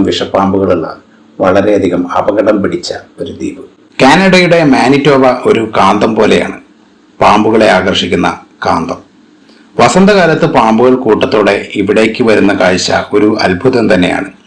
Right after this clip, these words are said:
ഇൽഹ ഡി ക്യുമാഡ ഗ്രാൻഡെ എന്നത് ബ്രസീലിലെ അതിമനോഹരമായ പ്രദേശങ്ങളിലൊന്നാണ്.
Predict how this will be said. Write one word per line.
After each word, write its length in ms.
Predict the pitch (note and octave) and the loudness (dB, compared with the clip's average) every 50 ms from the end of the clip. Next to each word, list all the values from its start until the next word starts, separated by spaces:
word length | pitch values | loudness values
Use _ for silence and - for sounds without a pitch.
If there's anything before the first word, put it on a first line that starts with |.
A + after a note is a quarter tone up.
| - - - - C3 D#3 | -20 -8 -2 2 4 4
ഇൽഹ 320 | F#3+ F#3+ - G#3 G#3+ G#3 G3 E3+ E3+ | 4 4 4 4 2 4 2 2 2
ഡി 100 | F3+ F3+ D#3 - - | 0 0 0 0 0
ക്യുമാഡ 380 | C#3 C3 B2 B2 B2 B2 B2+ B2+ B2+ A#2+ A2+ | 2 2 4 4 2 2 4 4 2 2 2
ഗ്രാൻഡെ 360 | G#2+ G#2+ G2+ G2+ G2+ G#2 A2 G#2 G#2 | 0 0 2 2 2 2 2 2 2
എന്നത് 260 | G2+ F#2+ F2+ G2 F2+ F2+ F2+ - - | 2 0 0 -2 -2 -4 -6 -6 0
ബ്രസീലിലെ 580 | G2+ A#2 A#2 A#2 D#3 E3 E3 D3 B2 A2 G#2+ A2 G#2 G2+ | 2 2 4 4 4 2 4 4 4 2 2 0 0 0
അതിമനോഹരമായ 920 | G2 A2 A#2+ D#3+ C#3+ B2 G#2+ G2+ A2 A#2 A#2 C3+ C3 B2 A#2+ A2+ G2+ F#2+ F#2+ F#2+ F#2+ | -2 0 2 2 2 2 2 2 0 0 0 2 0 2 2 2 2 0 0 -2 -2
പ്രദേശങ്ങളിലൊന്നാണ്. 880 | F2 E2+ F2+ - - G2+ G2 F#2 F2+ F2 F2 - - - D#2+ - - | -4 -2 -2 -2 -2 -2 -4 -4 -4 -4 -6 -6 -6 -8 -12 -12 -14